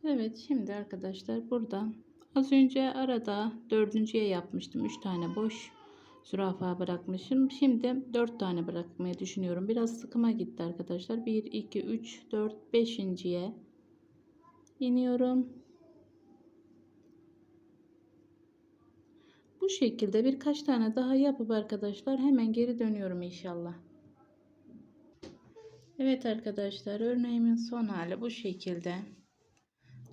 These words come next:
Gayet güzel. Tek sıra bir örnek. Umarım sizler de beğenirsiniz arkadaşlar.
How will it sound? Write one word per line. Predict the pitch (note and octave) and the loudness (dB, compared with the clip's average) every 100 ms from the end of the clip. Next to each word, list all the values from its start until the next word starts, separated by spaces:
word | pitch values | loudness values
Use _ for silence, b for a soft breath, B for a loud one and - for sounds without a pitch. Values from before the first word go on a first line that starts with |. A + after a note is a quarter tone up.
| - | -12
Gayet | D#4+ B3+ G3+ G3 G3 - | -4 -2 0 -2 -6 -6
güzel. | A3 F#3+ F3 F3 F3+ B B B _ _ _ _ - - - _ | -6 -4 -4 -4 -8 B B B _ _ _ _ -20 -20 -20 _
Tek | - A3 A3 | -6 -6 -6
sıra | - F3+ F3 | -10 -8 -6
bir | E3+ | -8
örnek. | - A3 A3 A3 A3+ A3 - _ _ _ _ _ _ - _ _ _ _ _ _ _ _ _ _ - G#4+ G#4+ _ _ _ _ - _ _ _ _ _ _ _ _ _ _ _ _ E4 E4 E4 E4+ E4 D#4 _ - - - - | -8 -4 0 0 0 -4 -10 _ _ _ _ _ _ -20 _ _ _ _ _ _ _ _ _ _ -20 _ _ _ _ _ _ -20 _ _ _ _ _ _ _ _ _ _ _ _ -20 -20 _ _ _ _ _ -20 -20 -14 0
Umarım | D#4+ B3+ A3+ | 4 6 4
sizler | A3 C#4 B3+ A3 F#3 | 0 -2 2 4 4
de | F#3 F#3+ | 2 0
beğenirsiniz | B3 B3+ B3+ - B3 A#3+ | 0 2 0 -2 -4 -2
arkadaşlar. | B3 A#3+ A#3+ A#3 A#3 A#3 A#3+ A#3+ A#3 | -2 -2 -4 -2 -2 -2 -2 -4 -6